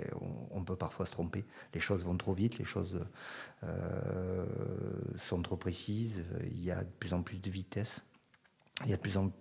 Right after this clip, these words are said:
plus de poids, donc de, forcément de, de, de puissance, il y a de plus en plus de temps de jeu, de collision, euh,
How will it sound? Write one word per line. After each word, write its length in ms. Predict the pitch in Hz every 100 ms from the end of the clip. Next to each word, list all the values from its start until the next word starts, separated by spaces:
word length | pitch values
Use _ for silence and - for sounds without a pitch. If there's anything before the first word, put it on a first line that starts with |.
| - -
plus 200 | 107 95
de 100 | 98
poids, 320 | - 127 123
donc 260 | 110 92
de, 60 | 78
forcément 680 | - - - - - 98 90
de, 200 | 92 92 - - - - - -
de, 560 | 90 101 92 101 98 98
de 100 | 95
puissance, 480 | - 87 92 110
il 20 | -
y 20 |
a 20 |
de 40 | -
plus 160 | 90
en 100 | 87
plus 200 | 85 90
de 80 | 87
temps 220 | - 95
de 80 | 90
jeu, 200 | - 123 - - - - - -
de 80 | 95
collision, 880 | - 90 92 90 92 95 101 107 104
euh, 800 | - - - - - - 90